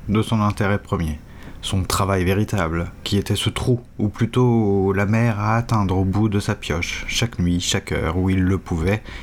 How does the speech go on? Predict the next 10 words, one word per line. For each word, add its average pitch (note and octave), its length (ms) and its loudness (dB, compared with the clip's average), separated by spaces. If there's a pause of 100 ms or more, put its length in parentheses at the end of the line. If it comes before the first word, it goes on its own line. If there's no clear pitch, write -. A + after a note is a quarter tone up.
(140)
et G2+ 240 4
jusqu'à G#2+ 280 0
la G2 100 0
fin A2+ 160 0
de A2 60 2
sa G#2 160 0
vie, F2+ 240 0 (280)
s'il A2 240 0
le A#2 80 4
faudrait. D#2+ 380 -2